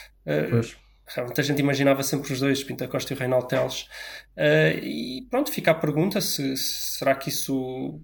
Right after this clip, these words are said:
Speaker 1: pronto, para já, para além de lamen-, lamentarmos a morte, como é lógico, fica a pergunta se isso poderá afetar o, o Porto de alguma maneira.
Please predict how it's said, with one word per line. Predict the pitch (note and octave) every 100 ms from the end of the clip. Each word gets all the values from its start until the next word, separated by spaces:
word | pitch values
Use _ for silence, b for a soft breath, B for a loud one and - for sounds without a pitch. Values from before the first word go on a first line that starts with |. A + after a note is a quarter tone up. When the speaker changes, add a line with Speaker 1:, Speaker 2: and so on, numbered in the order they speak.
| -
Speaker 1:
pronto, | D3
para | C#3+ B2+
já, | B2+
para | A#2+ B2
além | B2 A#2+
de |
lamen-, | B2 B2+ C3 C3+
lamentarmos | B2 B2 B2+ B2+ C3
a |
morte, | C3+ C#3+ D3+ -
como | B2+
é | B2+
lógico, | B2+ C#3 D#3+
fica | - D#3
a | C#3+
pergunta | D3 D3+ E3
se | C#3+ - B2+ B2 B2 B2+
isso | - - -
poderá | B2 B2+ B2+
afetar | - B2+ C3
o, | B2+
o | B2 B2+
Porto | - - B2+ C3+
de |
alguma | B2 B2 B2+
maneira. | B2 B2+ C#3+ D#3 D#3